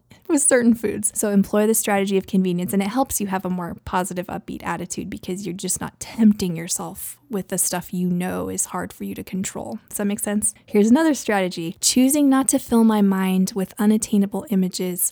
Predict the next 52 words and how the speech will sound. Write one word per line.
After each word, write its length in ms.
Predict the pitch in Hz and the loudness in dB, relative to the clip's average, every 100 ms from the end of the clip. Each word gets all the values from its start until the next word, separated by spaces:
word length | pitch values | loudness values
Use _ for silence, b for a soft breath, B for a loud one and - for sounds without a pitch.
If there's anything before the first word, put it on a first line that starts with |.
| B | B
will 160 | 214 196 | 0 0
help 380 | - 214 220 | 0 -2 2
empower 420 | 240 233 208 202 190 | 2 2 0 0 2
me 160 | 185 | 0
to 80 | 180 | -4
feel 260 | - 202 190 | -6 -4 0
more 280 | 190 214 | 0 -2
confident 520 | - 226 220 233 220 196 | -4 0 2 2 -4 -4
in 100 | 190 | -2
who 160 | 196 | -4
God 240 | 190 180 185 | -4 -6 -6
made 200 | 185 202 | -8 -6
me 80 | 190 | -8
to 80 | |
be," 280 | 208 - - - _ - | -8 -12 -14 -20 _ -6
right? 240 | 226 262 b b b b | -4 -4 b b b b
I 100 | 240 | -4
have 180 | 330 403 | -4 -4
to 80 | 415 | -2
be 120 | 359 | 2
strict 380 | - 240 247 - | 2 0 -4 -6
about 240 | 196 196 | -8 -8
this. 240 | 202 208 202 | -8 -8 0
I 40 | |
don't 140 | 240 | 4
know 60 | 233 | 4
about 220 | 196 190 | 2 -2
you. 180 | 185 175 B B B | -4 -4 B B B
When 120 | 208 | 2
I 120 | 233 285 | 2 2
get 160 | 370 | 0
sloppy 500 | - 208 196 - 214 | 0 0 0 0 0
and 160 | 202 196 | 2 2
drift 300 | 190 190 - | 0 -2 0
into 160 | 202 | 2
searching, 580 | 185 - 185 - 196 190 | 2 -2 -4 -4 -2 0
like, 180 | 180 - | -2 -6
style 460 | - - 311 262 208 | -4 0 2 2 2
bloggers 640 | 196 190 208 - 196 - | 0 -2 -6 -8 -6 -6
or 140 | - | -6
whatever 380 | 214 208 196 208 | -6 -4 -4 -4
it 100 | 196 | -2
may 160 | 202 185 | 0 0
be, 260 | 185 180 - | -2 -6 -6
I 140 | 233 277 | -6 -6
can 200 | - 311 | -2 2
end 140 | 285 | 2
up 140 | 202 | 0
feeling 340 | - 196 190 180 | -2 -2 0 -2
like 220 | 170 180 | -6 -4
garbage. 540 | 190 202 226 175 - | 0 0 -2 2 2
<laughs> 60 | - | 2